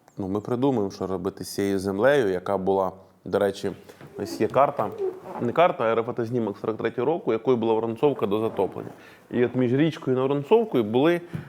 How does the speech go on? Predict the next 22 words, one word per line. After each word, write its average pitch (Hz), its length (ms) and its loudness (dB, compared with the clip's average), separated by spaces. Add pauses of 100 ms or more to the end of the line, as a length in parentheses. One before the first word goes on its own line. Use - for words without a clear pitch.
(120)
нарізані 123 580 4
земельні 120 440 2
наділи, 151 540 2 (480)
це 127 600 4 (960)
луки, 160 300 4
пасовиська 120 580 0
і 113 40 2
городи. 101 460 0 (920)
І 104 100 2
от 107 140 2
уявіть 120 320 2
собі, 147 360 2
оці 123 420 2
родючі 110 420 0
землі 135 500 2 (320)
не 120 240 4
використовувалися, 117 1160 2
не 107 120 2
пахалися 107 1000 0
і 104 460 0
не 110 340 0
родили 113 640 2